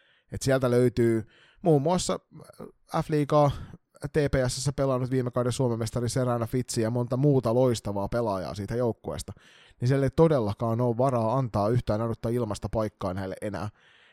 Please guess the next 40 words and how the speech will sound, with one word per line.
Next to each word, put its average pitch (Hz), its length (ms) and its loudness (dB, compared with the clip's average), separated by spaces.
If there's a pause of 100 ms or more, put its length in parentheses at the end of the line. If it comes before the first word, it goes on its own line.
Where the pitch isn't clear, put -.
Eli 120 240 -2 (280)
kun 151 180 0
ollaan 156 220 2
puhuttu 165 380 4
siitä, 131 440 0
että 123 180 -2
se 123 80 2
top 135 220 0
neljä 135 360 2
on 120 80 0
oikeastaan 113 480 -2
top 131 300 0
kaksi, - 420 0 (180)
ja 104 60 -12
tää 123 100 -2
on 117 60 -2
nyt 110 100 -2
mikä 120 180 -2
määr-, 117 540 -4
muuttuu, 123 640 0
on 113 100 0
se, 113 160 0
että 110 180 -6
kuka 113 240 0
voittaa 110 400 0
mestaruuden 107 680 -4 (720)
yhdeksänkymmentä 123 380 0
prosenttisesti, 113 540 -4
se 131 120 -4
on 120 60 2
aina 113 140 0
Ruotsi, 135 360 2
ja 117 60 0
kuka 117 240 -2
voittaa 113 320 -2
pronssia, 117 460 0
se 110 120 -4
vaihtelee 107 500 -2
vähän 113 240 0
useammin. 107 580 -2